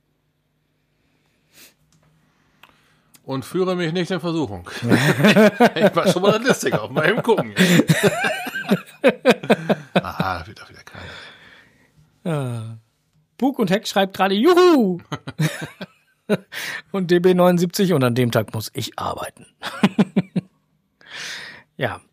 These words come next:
Speaker 2: also auf jeden Fall, äh, irgendwie kriegen wir das noch alles geregelt. Wie genau, wissen wir jetzt auch noch nicht so genau, aber, äh, wir arbeiten dran. So, anstehende Events in der Grafschaft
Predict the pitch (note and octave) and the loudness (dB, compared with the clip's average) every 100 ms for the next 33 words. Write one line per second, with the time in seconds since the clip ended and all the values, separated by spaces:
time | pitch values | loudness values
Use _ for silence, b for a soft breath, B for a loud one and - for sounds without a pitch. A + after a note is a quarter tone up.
0 | _ - F#3+ G#3+ A3 F3+ F3+ F#3+ F#3 F3 | _ 0 2 2 2 2 2 2 4 4
1 | E3+ E3+ D#3+ D#3 G3 A#3+ C4+ A#3 - A3 | 4 4 0 -4 -2 0 0 0 0 2
2 | G#3 F#3+ F3 F3 D#3+ - D3+ F3 F3+ E3+ | 2 2 -2 -2 -2 -2 0 2 0 -2
3 | D#3+ D#3+ D#3+ D#3 E3+ F3 C#3 D3+ E3 D3+ | -4 0 2 2 2 0 -2 -4 0 2
4 | D3 C#3+ D3 D3 C#3 C#3 C#3+ C3 B2 A#2 | 2 2 -2 -2 0 -2 -2 -2 -2 -4
5 | A#2 A2+ A2+ A2 G#2+ - - - - F#3+ | -4 -4 -2 -4 -6 -10 -14 -16 -16 -16
6 | - B3+ C4 D#4 - - F3 - F3 - | -14 -14 -10 -8 -8 -8 -10 -12 -16 -18
7 | - A2 D#3 G3+ C#4 - B B B B | -18 -16 0 4 4 2 B B B B
8 | B G#3+ B3+ - C4+ C4 A#3 B3+ A3+ G#3 | B 0 2 2 2 2 2 2 2 0
9 | G3 E3+ F3+ F#3 - G3+ | 0 -2 -4 -4 -2 -2